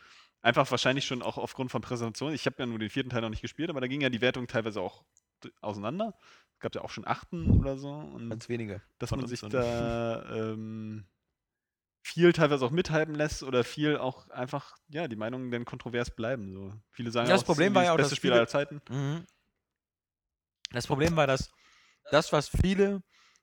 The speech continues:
Speaker 2: der, was den Leuten sehr gut gefallen hat, genau das war, was manchen Leuten eben gar nicht gefallen hat.
Speaker 1: Mhm, ja.
Speaker 2: Diese, diese Story-Inszenierung und diese langen Zwischensequenzen.
Speaker 1: Das stimmt, ja.
Speaker 2: Du konntest ja teilweise den Ladebildschirm wechseln zwischen verschiedenen Fernsehsendern,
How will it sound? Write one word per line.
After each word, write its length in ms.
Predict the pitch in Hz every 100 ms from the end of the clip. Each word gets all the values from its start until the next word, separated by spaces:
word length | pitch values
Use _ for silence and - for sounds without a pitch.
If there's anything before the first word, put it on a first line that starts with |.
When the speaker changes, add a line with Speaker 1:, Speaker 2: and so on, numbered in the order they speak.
| _ _ _ -
Speaker 2:
der, 460 | 123 117 107 76 101
was 140 | 127
den 140 | 131
Leuten 260 | 123 139 143
sehr 160 | 127 127
gut 220 | 208 -
gefallen 480 | 180 131 117 123 135
hat, 220 | 185 -
genau 280 | 139 139 143
das 200 | 165 -
war, 140 | 143
was 180 | 135 -
manchen 260 | 135 160
Leuten 140 | 143 143
eben 120 | 135
gar 160 | 139 147
nicht 120 | 139
gefallen 340 | - 98 95
hat. 100 | 90
Speaker 1:
Mhm, 180 | 117 104 - -
ja. 180 | 101
Speaker 2:
Diese, 320 | 123 127 123 120
diese 200 | 117 120
Story-Inszenierung 960 | - 151 156 147 127 131 127 147 156
und 100 | 127
diese 140 | 120 117
langen 340 | 117 139 151
Zwischensequenzen. 840 | 151 156 151 127 123 123 131 165 - _ _
Speaker 1:
Das 100 | 120
stimmt, 160 | - 113
ja. 220 | 104 113 - _ _ _ _ _ _ _ _ 110
Speaker 2:
Du 80 |
konntest 220 | 110 117 120
ja 60 |
teilweise 300 | 113 117 117 110
den 100 | 98
Ladebildschirm 580 | 101 117 120 - 104
wechseln 300 | 120 - -
zwischen 200 | 123 101
verschiedenen 320 | 101 - 110 98
Fernsehsendern, 640 | 131 120 90 90 90 87